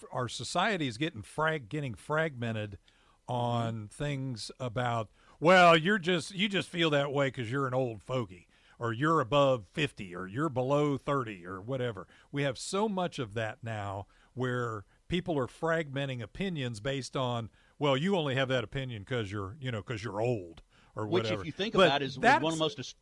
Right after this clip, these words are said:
Speaker 2: yeah, that's a discriminatory comment in and of itself.
Speaker 1: Uh, but
Speaker 2: I mean,
Speaker 1: this,
Speaker 2: if you think
Speaker 1: this
Speaker 2: about it, you
Speaker 1: thing
Speaker 2: think that
Speaker 1: is
Speaker 2: way 'cause you're just old.
Speaker 1: This
Speaker 2: Yeah.
Speaker 1: thing is just, it's a moral issue, not an age issue.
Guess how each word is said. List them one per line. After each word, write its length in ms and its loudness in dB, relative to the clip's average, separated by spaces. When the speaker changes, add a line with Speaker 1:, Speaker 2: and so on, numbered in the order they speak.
Speaker 2:
yeah, 160 -10
that's 180 -8
a 60 -4
discriminatory 760 -4
comment 460 -4
in 120 -6
and 120 -4
of 100 0
itself. 460 -8
Speaker 1:
Uh, 140 2
but 200 -2
Speaker 2:
I 60 0
mean, 60 4
Speaker 1:
this, 80 0
Speaker 2:
if 100 -4
you 80 -6
think 140 2
Speaker 1:
this 100 0
Speaker 2:
about 140 2
it, 0 -
you 40 6
Speaker 1:
thing 100 4
Speaker 2:
think 120 4
that 120 6
Speaker 1:
is 40 0
Speaker 2:
way 100 4
'cause 200 -2
you're 100 0
just 240 -2
old. 400 0
Speaker 1:
This 220 0
Speaker 2:
Yeah. 40 -8
Speaker 1:
thing 240 2
is 140 -6
just, 400 -2
it's 200 -2
a 80 6
moral 640 2
issue, 560 0
not 340 0
an 240 -2
age 400 -2
issue. 560 -4